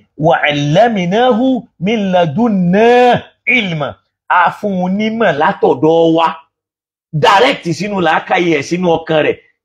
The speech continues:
Tẹ́nìkan ò kọ, tí ò ká nínú ìwé kan, tí ò gbọ́ níbì kan. Ìyẹn ni Al-Imam Al-Ghazali rahimahullahu ta'ala ló ṣe ń sọ fún wa pé, "Al-ilmu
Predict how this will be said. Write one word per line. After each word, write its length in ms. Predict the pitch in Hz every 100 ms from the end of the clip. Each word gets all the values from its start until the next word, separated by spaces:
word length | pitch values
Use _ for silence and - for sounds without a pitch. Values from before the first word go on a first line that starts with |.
| -
Tẹ́nìkan 480 | 311 311 208 - 214
ò 100 | 156 -
kọ, 160 | 208 196 - _ _
tí 140 | 240
ò 220 | 254 233
ká 140 | - 180
nínú 220 | 220 226 220
ìwé 180 | 165 190
kan, 160 | 170 165 - _
tí 120 | 220
ò 100 | 170
gbọ́ 200 | 135 170
níbì 200 | 202 165
kan. 160 | 156 139 - _ _ _ _ _ _ _ _ _ _ _ - -
Ìyẹn 360 | 170 185 190
ni 100 | 196
Al-Imam 560 | 185 165 156 151 202 185
Al-Ghazali 640 | 160 143 143 170 165 139
rahimahullahu 720 | 160 170 156 156 151 180 151 -
ta'ala 540 | - - 147 127 - - _
ló 160 | - 233
ṣe 180 | - 214
ń 120 | 226
sọ 140 | - 202
fún 180 | 180
wa 80 | 202
pé, 100 | - -
"Al-ilmu 760 | 160 170 - 233 208 196 180